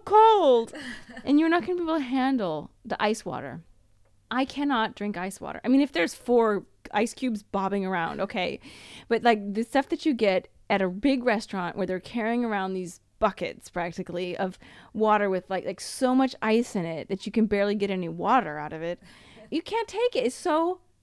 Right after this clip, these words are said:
Speaker 1: cold. And so now when I go to the States, I ask for water without ice, and they look at me like I'm crazy.
Speaker 2: Yeah, 'cause you are. I would never order water without
Speaker 1: Just
Speaker 2: ice, but I might.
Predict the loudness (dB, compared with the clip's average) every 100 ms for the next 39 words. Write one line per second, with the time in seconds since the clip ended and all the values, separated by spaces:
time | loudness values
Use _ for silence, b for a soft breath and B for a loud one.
0 | -18 -4 2 2 0 -8 -6 -4 0 0
1 | 0 0 0 0 -2 -6 -8 -6 -6 -8
2 | -10 -14 -10 -8 -6 -6 -8 -6 -6 -8
3 | -10 -12 -12 -12 -14 -14 -10 -10 -10 -12
4 | -12 -12 -16 -18 _ _ -18 -10 -6 -6
5 | -6 -6 -4 -2 -2 -4 -2 0 2 0
6 | -2 -4 -6 -6 -6 -6 -8 -8 -8 -6
7 | -6 -2 6 6 6 4 4